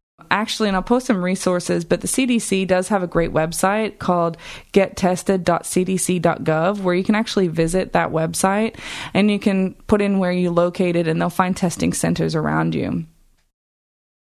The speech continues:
One of the things that's important to note as well, some of the rapid testing, there's,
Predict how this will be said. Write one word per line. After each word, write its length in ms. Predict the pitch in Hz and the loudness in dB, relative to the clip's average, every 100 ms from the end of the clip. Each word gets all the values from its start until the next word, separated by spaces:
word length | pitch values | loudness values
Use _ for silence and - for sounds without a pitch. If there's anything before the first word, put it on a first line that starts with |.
| _ _ _ _ _ - | _ _ _ _ _ 2
One 160 | 214 | 2
of 80 | 247 | 4
the 100 | 240 | 0
things 300 | 233 214 214 | 0 2 2
that's 180 | 202 - | 0 2
important 400 | 202 - - 196 | 2 2 0 2
to 40 | 190 | 2
note 240 | 175 - | 0 0
as 100 | 180 | 2
well, 220 | 185 180 | 2 2
some 180 | 180 208 | 2 0
of 60 | 208 | 0
the 80 | |
rapid 420 | 190 175 190 208 196 | 2 0 0 -4 0
testing, 600 | 208 208 - 220 240 - _ _ _ _ | 0 0 2 2 2 -2 _ _ _ _
there's, 480 | 185 196 190 - | 2 2 2 -8